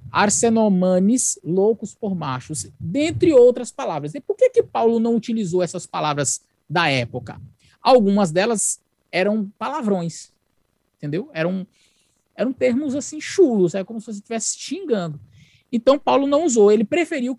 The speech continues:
criar uma palavra para o, dizer o que ele queria dizer, que um homem não deveria deitar-se com outro homem, e ele vai se valer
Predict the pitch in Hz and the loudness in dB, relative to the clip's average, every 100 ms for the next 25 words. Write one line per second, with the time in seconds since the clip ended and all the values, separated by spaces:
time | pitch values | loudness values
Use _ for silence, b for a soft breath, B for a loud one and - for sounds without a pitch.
0 | _ 339 370 247 233 294 254 202 180 143 | _ 4 4 4 2 0 0 -4 -2 -4
1 | 131 131 127 196 - _ _ _ _ - | -4 -6 -6 -8 -10 _ _ _ _ 0
2 | 190 185 190 254 - _ _ _ _ 214 | 4 4 4 2 -2 _ _ _ _ -2
3 | 226 262 233 _ _ _ _ _ _ _ | 0 -2 -8 _ _ _ _ _ _ _
4 | 147 247 247 240 254 233 269 254 - 302 | 0 2 4 6 4 2 -8 -8 -6 -4
5 | 254 240 233 254 185 151 - _ _ _ | -4 -4 -6 -4 -4 -4 -10 _ _ _
6 | 226 269 208 214 220 220 226 220 196 190 | 0 2 2 2 0 -2 0 0 -2 -2
7 | 156 156 - 170 170 214 170 175 233 208 | -6 -14 -14 -10 -6 -2 0 0 0 2
8 | 202 170 160 170 - 233 220 214 156 156 | 0 -2 -2 -4 -4 -4 -4 -2 -2 -4